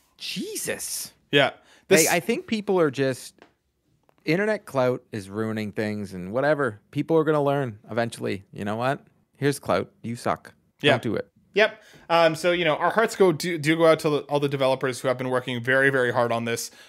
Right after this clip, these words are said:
Speaker 2: Um, and, you know, when you are ready to show us the, the product that you've been working on, we will be excited to talk about it and to see what it looks like. Uh,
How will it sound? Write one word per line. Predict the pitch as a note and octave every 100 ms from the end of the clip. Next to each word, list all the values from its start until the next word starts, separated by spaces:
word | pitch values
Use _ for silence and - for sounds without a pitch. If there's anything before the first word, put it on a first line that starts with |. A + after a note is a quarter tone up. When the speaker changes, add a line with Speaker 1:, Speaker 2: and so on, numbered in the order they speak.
| -
Speaker 2:
Um, | A#2+ A#2+ A#2
and, | C#3 C#3
you |
know, | C#3+
when | C3+ C#3+ D#3+ F#3+
you | F#3+ G3+
are | F3+ F3
ready | F#3 F#3+
to | F3
show | F#3 F#3
us | F3+ - - _ -
the, | D3
the | C#3+
product | C#3 D#3 D#3+
that | D#3
you've | D3
been | D3
working | C#3 C3+ C#3
on, | C3+ C3+ - - -
we | C#3+
will | C#3
be | C3+
excited | B2 B2+ A#2+
to | -
talk | A#2+ A#2
about | A#2+ A#2
it | G#2+
and | A2+
to |
see | A#2 A2+ A2
what | G#2+
it |
looks | G2 A#2 A#2+
like. | G#2+ - _ _ _ _ -
Uh, | D#3+ E3